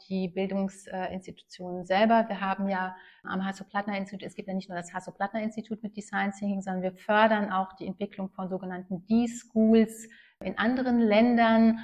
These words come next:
Auch da kommen, äh, Protagonisten zu Wort. Also das kann ich sehr ans Herz legen. Das sind kurze Artikel von unterschiedlichen Autoren.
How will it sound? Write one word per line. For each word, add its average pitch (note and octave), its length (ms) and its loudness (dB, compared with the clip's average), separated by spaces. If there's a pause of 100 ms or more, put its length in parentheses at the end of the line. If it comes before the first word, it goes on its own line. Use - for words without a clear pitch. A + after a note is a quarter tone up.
(140)
Auch F#3 120 -6
da F#3+ 240 2
kommen, G3 460 0
äh, F#3 180 -4
Protagonisten G3+ 760 -2
zu F#3 180 -12
Wort. F#3 300 -2 (200)
Also F3+ 180 -6
das G#3 260 0
kann F#3 160 -10
ich F3 160 -12
sehr A3 160 4
ans A3+ 260 -2
Herz G3+ 440 -6
legen. F#3 400 -4 (260)
Das F#3 100 -16
sind F3+ 300 -10
kurze B3 320 -6
Artikel G#3+ 300 -6
von G3 160 -10
unterschiedlichen G#3 680 -8
Autoren. A#3+ 840 0